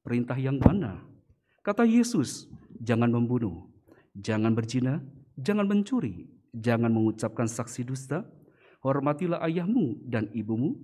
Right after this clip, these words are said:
dan kasihilah sesamamu manusia seperti dirimu sendiri." Kata orang muda itu kepadanya, "Semuanya itu telah kuturuti, apalagi yang masih kurang?"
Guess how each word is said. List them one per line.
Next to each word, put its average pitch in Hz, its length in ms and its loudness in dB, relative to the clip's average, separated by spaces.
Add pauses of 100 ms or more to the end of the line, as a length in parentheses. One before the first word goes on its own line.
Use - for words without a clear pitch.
(120)
dan 175 240 2
kasihilah 160 560 -2
sesamamu 127 560 0
manusia 117 640 -2 (320)
seperti 143 880 -4
dirimu 107 720 -4
sendiri." 104 720 0 (720)
Kata 240 320 2
orang 214 240 2
muda 170 240 4
itu 220 320 -2
kepadanya, 98 560 -2 (480)
"Semuanya 240 560 4
itu 262 240 2
telah 226 240 0
kuturuti, 226 720 0 (240)
apalagi 120 880 0
yang 107 160 -2
masih 98 240 -4
kurang?" 104 400 -4